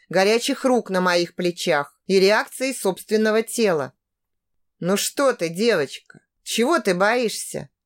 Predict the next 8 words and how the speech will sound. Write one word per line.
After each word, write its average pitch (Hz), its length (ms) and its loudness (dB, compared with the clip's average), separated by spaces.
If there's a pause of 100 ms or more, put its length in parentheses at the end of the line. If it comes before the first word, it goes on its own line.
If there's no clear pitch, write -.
(580)
Молчала, 208 800 0 (120)
реально 262 460 2
не 202 220 2
знала, 233 380 2
что 220 260 0
делать. 208 640 -2 (760)
"Шульгин, 269 640 2
завязывай! 226 1080 0